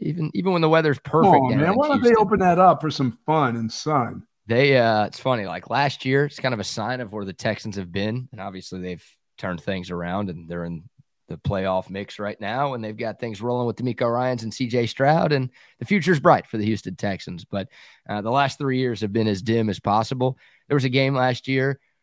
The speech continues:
Speaker 1: where they planned on having the roof open, right? It was, like, supposed to be a perfect fall weather day in Houston, temperatures in the low to mid seventies,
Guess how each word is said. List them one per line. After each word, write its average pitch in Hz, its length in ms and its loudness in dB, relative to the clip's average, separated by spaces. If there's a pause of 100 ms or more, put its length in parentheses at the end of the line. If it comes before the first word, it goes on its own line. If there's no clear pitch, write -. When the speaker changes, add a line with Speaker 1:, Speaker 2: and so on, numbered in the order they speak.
(120)
Speaker 1:
where 104 760 -2
they 107 120 -4
planned 135 380 0
on 123 220 2
having 120 300 0
the 107 80 -4
roof 113 280 -2
open, 127 400 -2
right? 110 160 -4
It 113 40 -8
was, - 300 -14
like, 80 100 -20
supposed - 260 -10
to - 40 -18
be 104 80 -6
a 85 60 -14
perfect - 540 -10
fall 120 480 -4
weather 117 280 -6
day 117 280 -6
in 107 80 -6
Houston, 110 480 -10
temperatures 110 580 -10
in 110 100 -8
the 107 100 -8
low 110 340 0
to 110 80 -2
mid 110 260 -4
seventies, 107 720 -6